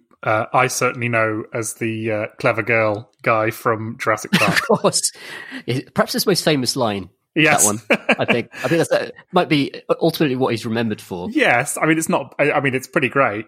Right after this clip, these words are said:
Speaker 1: Um, I think
Speaker 2: Yeah,
Speaker 1: if
Speaker 2: it is
Speaker 1: I was
Speaker 2: good.
Speaker 1: him, it would be, uh, you know, sadly has departed, but if I was him, I think it would be a toss-up between his majestic,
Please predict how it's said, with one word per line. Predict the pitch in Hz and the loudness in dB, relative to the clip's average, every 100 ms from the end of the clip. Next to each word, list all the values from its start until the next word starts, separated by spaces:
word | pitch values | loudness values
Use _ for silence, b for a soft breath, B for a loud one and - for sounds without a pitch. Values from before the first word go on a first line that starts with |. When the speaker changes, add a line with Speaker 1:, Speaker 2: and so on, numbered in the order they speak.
| - | -2
Speaker 1:
Um, | 120 113 113 110 117 | 0 0 -2 -8 -6
I | 127 | -4
think | 131 147 | 0 2
Speaker 2:
Yeah, | 123 | 4
Speaker 1:
if | |
Speaker 2:
it | 131 | 4
is | |
Speaker 1:
I | |
was | 123 120 | 4 4
Speaker 2:
good. | 127 | 2
Speaker 1:
him, | 117 | 2
it | 123 | 0
would | 127 123 - | 0 0 0
be, | 123 117 | -2 0
uh, | 113 107 - | -2 -4 -6
you | 117 | -8
know, | 107 | -8
sadly | - 120 117 110 107 107 B B | -4 -4 -2 -4 -4 -8 B B
has | - 110 | -4 -4
departed, | - 135 120 120 120 110 | -2 2 2 2 0 0
but | 120 110 | -2 0
if | 147 | 0
I | 123 | 2
was | 110 | 2
him, | 120 107 | 0 -2
I | |
think | 107 127 120 | -4 -6 -6
it | 127 | -4
would | 123 113 | -6 -4
be | 107 | -8
a | 101 | -4
toss-up | 120 107 104 - | -2 -2 -6 -8
between | 107 - 104 101 95 B B B | -12 -6 -4 -6 -8 B B B
his | 127 117 | -2 0
majestic, | 113 98 120 110 - 110 104 - - | -2 0 0 0 0 0 -2 -10 -18